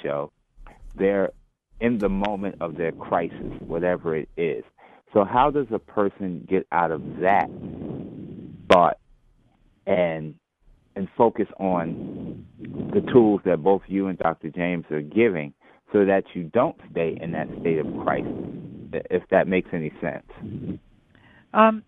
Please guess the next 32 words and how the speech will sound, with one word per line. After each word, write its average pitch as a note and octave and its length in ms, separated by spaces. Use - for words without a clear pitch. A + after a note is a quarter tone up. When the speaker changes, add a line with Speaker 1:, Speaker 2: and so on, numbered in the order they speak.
Speaker 2:
it, B3 240
it A3+ 140
does A3 200
make C4 200
a C4 40
lot A#3 200
of A3+ 80
sense, A#3 300
and G#3 100
I G3+ 100
think A#3+ 280
we G#3+ 120
talked B3 260
about A3 260
it G#3 120
a G3+ 60
little A3 260
bit G#3+ 260
ago. F#3+ 600
Um, G3 400
I A3 140
think A#3 480
doing A#3+ 520
nurturing A#3 680
things A#3 360
that F#3+ 160
help - 400
you. C#4+ 260
Um, G3+ 440
I A3+ 160
have C4+ 200
found A3 440